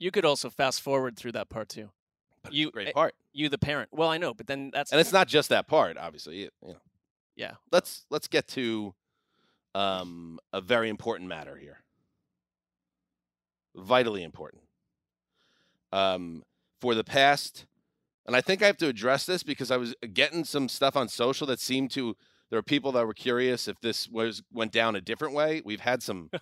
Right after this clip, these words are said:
Speaker 1: <laughs>
Speaker 2: let's face it, we've had some unnecessary, uh, drama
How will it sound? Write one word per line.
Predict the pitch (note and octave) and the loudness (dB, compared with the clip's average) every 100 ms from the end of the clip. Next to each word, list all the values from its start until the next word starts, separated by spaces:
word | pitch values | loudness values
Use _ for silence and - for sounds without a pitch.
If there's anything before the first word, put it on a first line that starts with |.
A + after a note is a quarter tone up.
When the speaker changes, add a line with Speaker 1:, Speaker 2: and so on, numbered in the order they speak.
| - | -10
Speaker 1:
<laughs> | - - | -14 -4
Speaker 2:
let's | - - | -4 2
face | B2 A#2 G#2+ | 2 2 -2
it, | |
we've | F#2+ F#2+ | -8 -2
had | A2+ G#2+ | 0 0
some | - G2+ G2 | -2 -6 -4
unnecessary, | G#2 G#2 G#2+ G#2+ A2 A2+ G#2 G2+ F#2+ - _ _ _ _ _ - | -6 -4 -2 -4 -6 -2 -2 -2 -6 -12 _ _ _ _ _ -4
uh, | F#2+ F2+ F2 | -2 -2 -6
drama | E2 A2 G#2+ G#2+ G#2 G#2+ | -4 -2 0 0 -2 -4